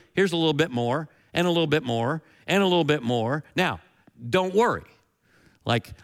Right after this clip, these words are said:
I, I mean, is that it? God gives us money in our checking accounts and our savings accounts so we won't worry?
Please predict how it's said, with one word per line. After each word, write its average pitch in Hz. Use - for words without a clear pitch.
I, 139
I -
mean, 156
is 143
that 185
it? 208
God 165
gives 170
us 180
money 185
in 160
our 143
checking 185
accounts 180
and 143
our 135
savings 185
accounts 175
so 156
we 147
won't 143
worry? 156